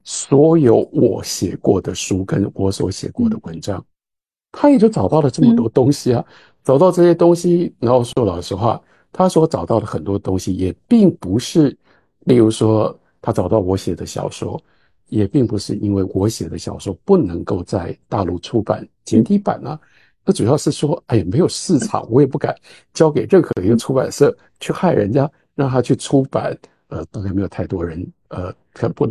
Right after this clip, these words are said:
Speaker 1: 不能够找到太多读者的小说。可是他读我的小说，他从我的小说里面就读到了一些真的不一样的东西，甚至跟我在看理想，我一般我会表达的，因为我做的节目的这个内容的限制，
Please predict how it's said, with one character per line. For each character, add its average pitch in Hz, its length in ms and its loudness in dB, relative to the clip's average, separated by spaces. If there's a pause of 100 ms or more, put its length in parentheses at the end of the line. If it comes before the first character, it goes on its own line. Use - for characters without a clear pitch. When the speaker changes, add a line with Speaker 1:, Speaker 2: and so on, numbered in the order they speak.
Speaker 1:
不 - 80 0
能 110 120 2
够 120 140 0
找 92 160 -12
到 101 140 -4
太 98 160 -8
多 95 200 -6
读 92 140 -8
者 - 160 -6
的 - 180 -8 (240)
小 - 260 -6
说。 127 300 -2 (380)
可 - 140 2
是 240 40 6
他 277 140 4
读 208 260 4
我 123 140 0
的 117 100 -2
小 98 220 -4
说， 101 120 -2
他 143 140 0
从 135 220 -2
我 110 100 -6
的 92 80 -4
小 92 160 -8
说 92 160 -4
里 82 60 -6
面 90 120 -4
就 98 120 -6
读 85 180 -8
到 107 140 -2
了 92 120 -2
一 104 120 -2
些 139 420 4 (640)
真 165 240 2
的 - 120 -2
不 160 240 0
一 78 220 -6
样 85 200 -2
的 80 120 -14
东 85 220 -8
西， 85 140 -8
甚 156 220 4
至 - 120 -2
跟 180 380 2
我 - 240 -2
在 117 320 0 (340)
看 170 240 0
理 98 140 0
想， 90 240 -4
我 85 140 -6
一 120 100 -6
般 113 300 -2 (300)
我 - 140 -4
会 127 140 0
表 85 180 -6
达 254 180 -12
的， - 140 -6
因 101 60 -6
为 101 60 0
我 92 180 -6
做 95 240 -6
的 - 140 -8
节 - 280 -10
目 98 140 0
的 90 220 -8
这 104 120 -4
个 95 120 -4
内 113 160 2
容 87 160 -6
的 95 100 -8
限 95 240 0
制， - 180 -8